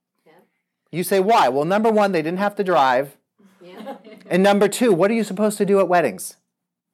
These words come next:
Speaker 2: Get plastered, right?
Speaker 1: <laughs>
Speaker 2: Within reason, of course. The deacon's not here, so I can get away with a little bit more than normal. But there's nothing wrong with alcohol.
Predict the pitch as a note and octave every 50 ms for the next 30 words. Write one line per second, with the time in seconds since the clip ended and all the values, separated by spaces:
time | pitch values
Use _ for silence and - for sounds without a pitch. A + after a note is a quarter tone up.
0 | _ _ - B2 A#2+ - - D3 D3 C#3+ A#2 - - C#2 C#2+ C#2+ E2 A#2 C#3+ C3+
1 | - - A#3+ A#3 - - G3+ - _ _ - F3 F#3+ F#3+ F#3 F3 D#3+ D3 C#3 B2+
2 | A2 A2+ A2 G2+ - A#2+ G#2 F2+ D2+ - - - _ _ - - - C#3 C3 -
3 | B3 G#3+ - A#2+ A2 A#2 B2 A#2 G#2+ - G#2+ G2+ G#2 F#2+ G#2 A2 G#2+ G#2 G#2 G2
4 | F2+ F#2 G#2 G2 G2 - - G2 A2+ G2+ - G#2 D3 G3+ F3+ - - - - -
5 | - - - - - - - - - - - - - G#3 G#3+ A3+ - - - -
6 | _ _ _ _ - F3 F3+ D#3+ E3+ F#3 G3 G3 - G#3 G#3 G#3 G#3 G#3 G#3 G3+
7 | G#3 A3+ A3+ A3+ G#3+ G#3+ G3+ D#3+ D3 -